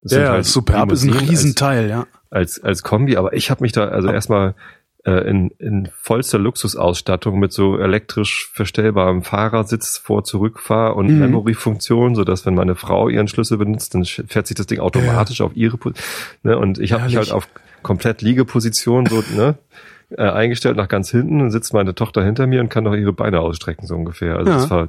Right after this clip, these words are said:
Speaker 1: unfassbar viel Platz.
Speaker 2: Wie teuer?
Speaker 1: Äh, sechzehntausend. Allerdings, äh,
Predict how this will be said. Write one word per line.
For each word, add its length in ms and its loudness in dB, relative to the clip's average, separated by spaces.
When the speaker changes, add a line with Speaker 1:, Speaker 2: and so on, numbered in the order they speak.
Speaker 1:
unfassbar 680 -2
viel 180 -4
Platz. 400 -4
Speaker 2:
Wie 140 2
teuer? 460 2
Speaker 1:
Äh, 40 -4
sechzehntausend. 840 -2
Allerdings, 560 -2
äh, 440 0